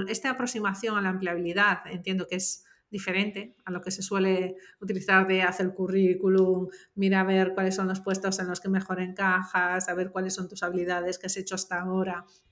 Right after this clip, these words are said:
eh, aprende a hacer entrevistas y tal". Nosotros es un, una aproximación completamente diferente.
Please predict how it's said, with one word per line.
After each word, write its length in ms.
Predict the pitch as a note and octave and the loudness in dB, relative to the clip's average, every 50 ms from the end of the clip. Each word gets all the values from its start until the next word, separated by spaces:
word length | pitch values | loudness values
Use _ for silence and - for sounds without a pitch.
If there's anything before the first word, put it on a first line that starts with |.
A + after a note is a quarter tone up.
| _ _ _ _ _ _ _ - - - - | _ _ _ _ _ _ _ -14 -14 -10 -6
eh, 440 | F#3 F3+ F3 E3+ E3 D#3+ E3 - - - - - _ - | -6 -4 -4 -4 -6 -8 -10 -12 -16 -20 -20 -20 _ -8
aprende 320 | F3 F#3 G3+ G3+ G3 E3+ | -6 -2 0 0 2 2
a 20 | - | 2
hacer 140 | G3 G3+ G3+ | 2 0 -2
entrevistas 540 | G3+ G3 G3 F#3 G3+ F#3+ - G#3 F#3+ G3+ | 0 0 2 2 2 2 0 0 0 -2
y 80 | F3 - | -2 0
tal". 240 | F3+ F#3 G#3 G#3+ G3+ | 0 0 0 2 0
Nosotros 380 | F#3+ F#3+ - - F#3+ F#3+ - | -2 -2 -4 -4 -4 -2 -2
es 140 | G3 F#3 F3+ | 0 0 0
un, 140 | G3 F#3 F3+ | 0 0 -2
una 400 | F3+ E3 D#3+ - F#3+ F#3 F#3 F#3 | -2 -6 -6 -6 -6 -4 -4 -4
aproximación 500 | F#3 - F#3+ - F#3+ F3+ F3+ - G3 F#3+ | -4 -6 -10 -8 -6 -8 -6 -6 -6 -6
completamente 480 | F#3+ E3+ F3 F3 - F#3 F3+ F3 F3+ F#3 | -6 -8 -10 -10 -10 -8 -10 -6 -6 -6
diferente. 460 | F#3+ - F#3 F#3+ G3 F#3+ C4 C4 | -6 -6 -4 -4 -4 -2 -4 -8